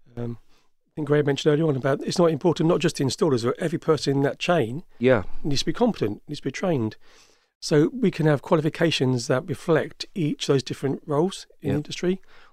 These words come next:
Speaker 1: or training that covers all those different roles in industry as well, where it's going to be on a specific product or a specific action.
Speaker 2: Mm.
Speaker 1: So I think having training that's fit for purpose and designed to fit a specific role or a specific product is what's really required, 'cause that
Speaker 2: Mm.
Speaker 1: way we can prove competency not just in the role,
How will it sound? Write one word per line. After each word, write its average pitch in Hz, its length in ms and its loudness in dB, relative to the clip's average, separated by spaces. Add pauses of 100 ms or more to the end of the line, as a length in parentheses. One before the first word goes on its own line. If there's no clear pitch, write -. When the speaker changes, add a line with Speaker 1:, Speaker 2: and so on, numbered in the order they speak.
Speaker 1:
or 151 140 2
training 175 380 2
that - 140 -2
covers 110 260 -2
all 120 80 4
those 113 120 0
different 123 240 -6
roles 117 180 0
in 123 80 -8
industry 123 280 -8
as 120 120 -6
well, 131 280 -2 (300)
where 143 120 2
it's 131 80 -2
going 143 140 0
to 127 80 -6
be 143 80 -2
on 127 100 0
a 113 40 -2
specific - 380 -10
product 208 440 -4 (120)
or 151 140 -2
a 127 60 -2
specific 127 400 -4
action. - 400 -8 (140)
Speaker 2:
Mm. 104 240 -4 (100)
Speaker 1:
So 185 80 0
I - 40 -4
think 180 160 4
having 190 240 4
training 180 380 4
that's - 340 4 (300)
fit - 300 -2
for 160 120 2
purpose 165 640 2 (340)
and 151 100 -2
designed 156 320 2
to 160 80 4
fit - 240 -2
a 123 40 -6
specific - 460 -4
role 165 380 2 (360)
or 165 100 -2
a - 80 -8
specific - 420 -6
product 120 440 -2 (360)
is 143 160 -2
what's 156 180 0
really 143 140 0
required, 131 520 0
'cause 127 160 -10
that 107 80 0
Speaker 2:
Mm. 107 60 0
Speaker 1:
way 151 80 0
we 131 80 0
can 131 140 -4
prove - 260 -4
competency 156 420 -2
not 156 240 0
just - 260 -4
in 123 100 -2
the 131 80 -2
role, 143 320 2